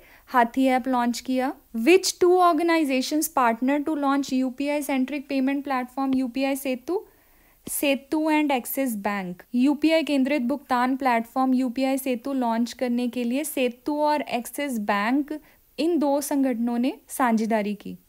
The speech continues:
Who was appointed as a member of Central Electricity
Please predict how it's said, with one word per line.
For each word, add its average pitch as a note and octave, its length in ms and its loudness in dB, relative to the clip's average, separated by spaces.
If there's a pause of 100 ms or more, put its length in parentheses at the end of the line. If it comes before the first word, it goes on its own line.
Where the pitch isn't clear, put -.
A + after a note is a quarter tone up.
Who E4+ 140 8
was G4 220 8
appointed D#4+ 380 2
as D#4+ 140 0
a D#4+ 60 -2
member C4+ 300 2
of C#4+ 160 0
Central B3+ 360 -2
Electricity C4+ 720 -6